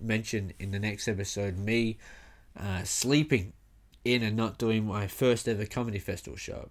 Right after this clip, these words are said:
which I'll probably mention in the next episode. Uh, but yeah, thanks for listening. I know this has been a bit of a messy episode. Uh, towards the end, I tried to clunk it in as much as possible to try and not go over an hour, but I do thank you for listening.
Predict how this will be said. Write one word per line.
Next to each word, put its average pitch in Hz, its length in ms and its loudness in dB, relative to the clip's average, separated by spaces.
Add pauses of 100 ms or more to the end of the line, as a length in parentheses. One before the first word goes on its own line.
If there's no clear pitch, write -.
which - 120 -10
I'll 98 80 -2
probably 107 280 0
mention 104 360 -4
in 98 140 -8
the 101 80 -4
next 107 260 -2
episode. 131 520 2 (680)
Uh, 101 280 0
but 131 140 4
yeah, 151 120 8
thanks 156 240 2
for 139 60 0
listening. 151 580 2
I 110 120 0
know 117 180 2
this 117 200 -2
has 117 200 0
been 110 200 2
a 107 40 -2
bit 117 240 2
of 110 80 2
a 107 80 0
messy 120 340 2
episode. 135 520 2 (300)
Uh, 110 680 0 (680)
towards 120 380 4
the 123 100 4
end, 143 160 4
I 120 60 4
tried 117 260 0
to 113 60 -2
clunk 117 300 -4
it 113 100 0
in 113 140 2
as 101 120 -6
much 117 240 -2
as 110 60 -4
possible 135 600 -4 (440)
to 107 80 -4
try 104 200 0
and 107 100 0
not 104 160 -2
go 113 200 4
over 110 200 2
an 107 100 0
hour, 143 480 0
but 107 280 -2
I 107 100 2
do 131 160 4
thank 110 260 0
you 110 120 0
for 110 100 -4
listening. 127 400 0